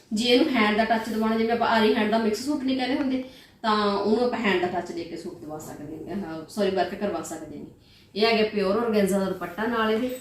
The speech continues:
ਪਿਓਰ ਔਰਗੈਂਜ਼ਾ ਦਾ ਦੁਪੱਟਾ ਹੈਗਾ ਤੇ ਐਦਾਂ ਆਪਾਂ ਨੇ ਇਹਨੂੰ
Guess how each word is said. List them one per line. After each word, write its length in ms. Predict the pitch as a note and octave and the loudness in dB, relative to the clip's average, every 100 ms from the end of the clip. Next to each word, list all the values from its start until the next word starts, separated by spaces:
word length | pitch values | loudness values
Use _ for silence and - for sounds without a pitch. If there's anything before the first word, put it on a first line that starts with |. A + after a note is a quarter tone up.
| - _ - | -14 _ -10
ਪਿਓਰ 180 | G3 G3 | -6 -4
ਔਰਗੈਂਜ਼ਾ 320 | A3 A3 G3 | 0 2 2
ਦਾ 100 | G3 | 0
ਦੁਪੱਟਾ 360 | F#3+ - F3 F#3 | -4 -6 -10 -6
ਹੈਗਾ 140 | F#3+ | -4
ਤੇ 120 | G#3 G3+ | -4 -2
ਐਦਾਂ 300 | G3 - F3 | -2 0 -4
ਆਪਾਂ 240 | - F#3 | -4 -4
ਨੇ 140 | F#3 F#3 - - - - - - - - | -2 -2 -4 -14 -20 -20 -20 -20 -20 -6
ਇਹਨੂੰ 340 | F#3 G#3 A3 | 2 4 2